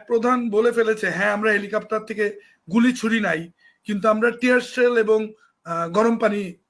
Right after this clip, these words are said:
ছুঁড়েছি আন্দোলনকে ছত্রছায়া ভঙ্গ করে দেওয়ার জন্য।" ইসলামিক পলিটিক্স যখন করে কেউ,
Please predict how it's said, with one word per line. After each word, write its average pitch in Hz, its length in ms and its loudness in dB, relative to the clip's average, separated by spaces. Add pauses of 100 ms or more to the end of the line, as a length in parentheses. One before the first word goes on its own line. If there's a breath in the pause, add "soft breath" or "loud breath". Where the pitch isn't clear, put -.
(180)
ছুঁড়েছি 185 480 -4
আন্দোলনকে 180 720 -2 (560)
ছত্রছায়া 175 580 0 (160)
ভঙ্গ 165 260 -6
করে 165 180 2
দেওয়ার 151 180 0
জন্য।" 127 280 -10 (200)
ইসলামিক 226 560 2
পলিটিক্স 220 480 2
যখন 208 320 0
করে 151 260 -2
কেউ, 123 240 -18